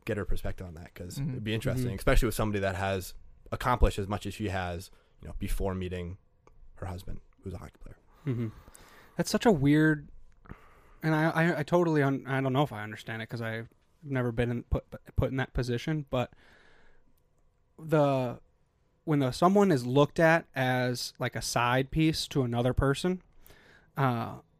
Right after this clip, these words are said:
Speaker 3: they know they're not a side piece. So at the end of the day, like, you gotta be bigger. And I guess,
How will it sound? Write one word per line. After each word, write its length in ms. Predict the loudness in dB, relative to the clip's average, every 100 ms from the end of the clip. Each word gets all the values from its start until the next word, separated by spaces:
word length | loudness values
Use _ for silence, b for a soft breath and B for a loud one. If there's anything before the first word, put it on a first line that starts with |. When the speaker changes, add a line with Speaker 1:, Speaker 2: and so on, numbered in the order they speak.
| _ _ _ _ _ _ _ _ _ _ _ _ -6
Speaker 3:
they 300 | 4 6 8
know 220 | 8 8
they're 140 | 6
not 180 | 2 0
a 60 | -2
side 340 | -2 -2 0
piece. 300 | 0 0 -4
So 280 | 0 2 4
at 120 | 0 2
the 100 | 4
end 100 | 4
of 80 | 4
the 60 |
day, 100 | 4
like, 200 | 4 2
you 140 | -2 2
gotta 280 | 6 8 6
be 220 | 4 2
bigger. 600 | 4 4 4 0 -4 -6
And 140 | -2 2
I 140 | 2
guess, 180 | 4